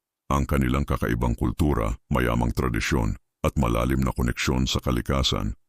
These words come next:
ay isang napakahalagang bahagi ng ating pagkakakilanlan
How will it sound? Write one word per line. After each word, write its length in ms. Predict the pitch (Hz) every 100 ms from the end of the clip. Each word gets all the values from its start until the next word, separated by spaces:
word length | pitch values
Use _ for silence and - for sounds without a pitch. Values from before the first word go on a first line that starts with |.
| -
ay 160 | 82
isang 300 | 60 - 64
napakahalagang 760 | 65 65 67 58 62 58 60 62
bahagi 500 | 55 60 62 60 57
ng 160 | 53 55 -
ating 320 | 67 - 58
pagkakakilanlan 1000 | 57 - 62 60 - 62 53 52 52 52